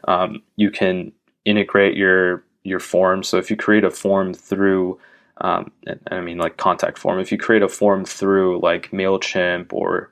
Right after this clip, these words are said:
we use Email Octopus, or I use Email Octopus for some other stuff, you can integrate it directly with the native form builder that is implemented into Elementor,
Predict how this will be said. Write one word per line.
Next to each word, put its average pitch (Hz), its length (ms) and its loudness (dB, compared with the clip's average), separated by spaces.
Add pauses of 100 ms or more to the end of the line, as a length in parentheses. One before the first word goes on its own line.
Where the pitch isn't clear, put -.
we 101 120 2
use 92 240 -2
Email 92 260 -2
Octopus, 85 600 0
or 90 80 4
I 95 60 4
use 95 260 -2
Email 90 180 0
Octopus 87 540 -2
for - 100 -8
some 92 200 -6
other 92 180 0
stuff, 92 340 -4 (360)
you 107 100 -4
can 101 160 0
integrate 101 460 2
it 87 100 0
directly 90 400 0
with 90 140 -6
the 95 80 -4
native 90 400 -4
form 90 280 -2
builder 87 360 -2
that 82 280 -2
is 90 220 -6
implemented 90 580 -4
into 85 220 -6
Elementor, - 720 -4